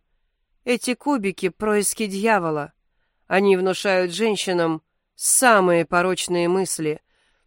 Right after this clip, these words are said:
но даже они не сравнятся с тем, что предстает передо мной спустя мгновение. Брюки Камиля падают, а к моему лицу вплотную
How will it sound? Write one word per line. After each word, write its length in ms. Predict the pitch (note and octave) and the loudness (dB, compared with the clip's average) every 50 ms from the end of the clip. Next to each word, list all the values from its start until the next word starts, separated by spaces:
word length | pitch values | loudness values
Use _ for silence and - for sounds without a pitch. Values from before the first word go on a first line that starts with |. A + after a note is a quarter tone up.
| _ _ | _ _
но 280 | - A3+ A3+ A3+ A3+ A3+ | -4 0 2 2 2 2
даже 380 | G3+ G3+ A3+ A3+ A3 G#3 G#3+ A3 | 2 4 4 4 4 4 4 4
они 400 | G#3 G#3 G#3 G#3+ A3+ A#3+ A#3 G#3 | 6 6 4 2 2 0 2 2
не 160 | F#3 F3+ E3+ | 2 2 2
сравнятся 760 | - - F#3 F3+ F3 F3 F#3+ F#3+ F#3 F3+ - - - F3 D#3+ | 0 -2 0 0 0 0 2 2 2 0 -2 -4 -4 -4 -4
с 180 | - - - | -4 -4 -4
тем, 460 | - - A#3 B3 A#3+ G#3+ F3+ D#3+ D3+ _ _ _ _ _ - _ _ - | -4 -2 0 2 2 4 2 2 0 _ _ _ _ _ -20 _ _ -14
что 360 | - - - - - A3 G3+ | -10 -10 -6 2 2 2 2
предстает 760 | - - G#3+ A3 F#3+ - - - - G#3 G#3 A3+ A3+ A3 - _ | 4 4 2 4 4 2 2 4 4 6 6 6 4 4 2 _
передо 400 | - G#3 G#3 G3+ G3 F#3 G3 F#3+ | 0 4 4 4 6 6 4 4
мной 300 | F#3+ G3+ A3 A#3 A3+ G#3 | 4 4 4 4 4 2
спустя 560 | F#3+ - - - F#3+ F3+ - - - G#3+ G3+ G3+ | 2 0 0 0 0 0 0 0 2 4 4 4
мгновение. 880 | F#3+ F3 F#3 F#3 F#3 F#3 F#3 G#3 A3 G3+ F#3 E3+ D#3+ D3+ D3 D3+ D#3 _ _ _ _ _ _ _ _ _ _ _ _ _ _ - | 4 2 2 2 2 2 4 2 2 2 2 0 -2 -4 -6 -10 -14 _ _ _ _ _ _ _ _ _ _ _ _ _ _ -8
Брюки 460 | G3+ G#3 B3+ D4 E4 D#4+ - C#4+ B3+ | -2 0 4 4 4 4 4 0 0
Камиля 520 | - A#3+ A#3 A#3 B3+ C4 A#3+ G#3+ G3+ F#3+ - _ | 2 4 4 4 4 2 4 4 2 2 2 _
падают, 640 | - C4 C#4 C4+ G#3 F#3+ F3+ E3+ E3 D#3+ - - _ _ _ _ _ _ _ _ _ _ _ | 0 0 0 2 2 2 2 2 2 0 -4 -8 _ _ _ _ _ _ _ _ _ _ _
а 100 | - F#3+ | -12 -12
к 120 | F3+ - F#3+ | -10 -6 -4
моему 420 | G3 G3 G3 G3 G3 G#3 A3 A3+ | 0 2 4 4 4 4 2 0
лицу 580 | G#3+ F#3+ F#3 F3 - - - - - C4 A#3+ F#3 | 2 0 0 0 0 0 0 0 0 0 -2 -2
вплотную 1120 | - - - _ - F#3+ F#3 F3+ F3 - - G3+ G#3 A#3 B3 A#3+ G#3 F3+ D#3+ D3 D3+ - | -6 -10 -20 _ -4 0 0 0 0 -2 -4 -2 -2 0 2 2 2 0 -2 -4 -6 -8